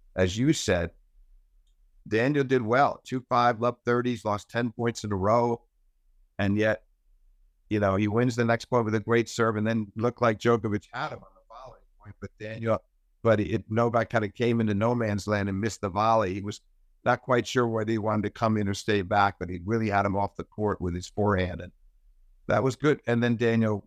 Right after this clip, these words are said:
wins the next two points. You're right. Makes him serve it out. And then that was one of the few times. The last game serving for the match, Djokovic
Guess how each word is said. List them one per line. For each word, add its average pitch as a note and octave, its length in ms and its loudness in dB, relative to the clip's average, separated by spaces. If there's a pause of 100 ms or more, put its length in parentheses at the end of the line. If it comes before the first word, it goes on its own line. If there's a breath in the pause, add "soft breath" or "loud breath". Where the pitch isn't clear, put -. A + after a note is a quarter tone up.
wins A2+ 320 0
the G#2+ 100 -4
next G#2 220 -2
two F#2 120 -4
points. - 480 -4
You're F2+ 120 -6
right. G#2+ 260 0
Makes A2 280 -2
him A2 80 -10
serve A2 260 0
it G2+ 80 -2
out. A#2 220 2
And G2+ 120 -12
then C#3+ 160 -4 (360)
that B2 120 0
was D3+ 160 0
one C#3+ 140 0
of C#3 60 0
the B2+ 80 -2
few C#3+ 180 0
times. D3 480 0
The G#2+ 80 -4
last B2 320 2
game C3 180 -2
serving B2 340 -2
for A#2 120 -2
the A2 80 0
match, C#3 380 0
Djokovic A#2 480 -4